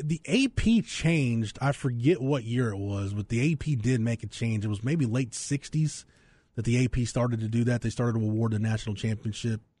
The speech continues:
after the, uh, after the bowl games. Uh, the U P I held form, held out the longest on doing that, if I remember right. Uh, this texter says, "On Big twelve Media Days, Cam, I wanna hear good news about the running backs." We talked about, you know, I said it before, I'll say it again. If there's gonna be, like, a,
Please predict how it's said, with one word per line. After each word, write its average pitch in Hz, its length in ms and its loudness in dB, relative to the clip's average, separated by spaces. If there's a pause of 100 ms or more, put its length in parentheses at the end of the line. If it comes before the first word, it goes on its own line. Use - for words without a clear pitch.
(140)
after 113 460 -2
the, 104 240 0
uh, 98 260 -4 (480)
after 113 200 0
the 104 80 0
bowl 107 240 2
games. 98 360 0 (540)
Uh, 98 140 2
the 107 80 4
U 196 120 8
P 165 220 4
I 143 280 4 (120)
held 123 240 2
form, 120 320 2
held 120 220 4
out 110 140 2
the - 40 -4
longest 101 720 2
on 107 160 4
doing 98 220 4
that, 98 240 2
if - 100 -10
I 107 80 2
remember 104 360 -2
right. 104 260 -8 (520)
Uh, 139 280 4
this 147 120 4
texter - 280 2
says, 160 160 4
"On 139 100 4
Big 147 140 2
twelve 127 160 4
Media 139 180 6
Days, 143 160 4
Cam, 139 220 4
I 143 40 2
wanna 151 200 4
hear 135 100 6
good 123 320 4
news 143 300 4
about 131 260 -2
the 113 80 0
running 120 400 2
backs." 104 300 -4
We 170 80 -2
talked 165 320 0
about, 113 420 -2 (520)
you 120 60 0
know, 131 60 6
I 160 40 6
said 170 200 2
it 127 140 0
before, 147 240 2
I'll 131 60 4
say 143 160 2
it 120 40 2
again. 127 240 2
If 120 100 0
there's 196 200 2
gonna 240 160 2
be, 180 160 4
like, 143 220 2
a, 113 100 -2